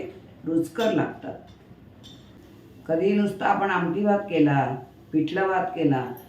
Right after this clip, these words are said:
तरी तोंडी लावण्यासाठी हा चुरून एकदम सुंदर लागतो त्याच्याशी. आणि असे इतपत काढा नाही, कारण ते कल लाल होऊ शकतात.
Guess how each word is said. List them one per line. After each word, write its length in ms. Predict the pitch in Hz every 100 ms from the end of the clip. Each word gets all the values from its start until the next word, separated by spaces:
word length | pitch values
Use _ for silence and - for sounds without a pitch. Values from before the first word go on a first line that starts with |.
| - - -
तरी 460 | 165 185 202 269 -
तोंडी 340 | 175 175 202
लावण्यासाठी 640 | 214 277 165 - 196 - 180
हा 280 | 175 180 - - - - -
चुरून 400 | 196 180 208 214
एकदम 460 | 196 - 190 214 294 - - - -
सुंदर 400 | 185 180 208 226
लागतो 400 | 190 131 - 135
त्याच्याशी. 440 | 127 117 151 - - - - - - - - - - - - - - - - - - - - - - - - - - - - - - - - - - - -
आणि 140 | 156 175
असे 180 | -
इतपत 420 | 220 - - 214 220
काढा 280 | 220 180 165
नाही, 180 | 135 131
कारण 260 | 156 170
ते 220 | 196 202 - - - - - - - - - - - - 226
कल 200 | 226 226
लाल 200 | 202 208
होऊ 220 | 208 180
शकतात. 460 | - 151 - 117